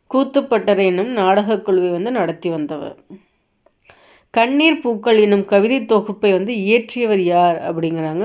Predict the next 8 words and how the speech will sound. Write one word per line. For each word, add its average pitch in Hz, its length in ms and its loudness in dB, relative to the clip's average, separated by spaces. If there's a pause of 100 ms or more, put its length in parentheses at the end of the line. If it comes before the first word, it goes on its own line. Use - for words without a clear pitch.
மு 202 300 0
மேத்தா 220 500 2
அவர்கள் 180 400 2
தான் 170 220 -4
வந்து 170 180 -4 (460)
கண்ணீர் 254 500 0
பூக்கள் 190 340 -2
வந்து 175 340 -2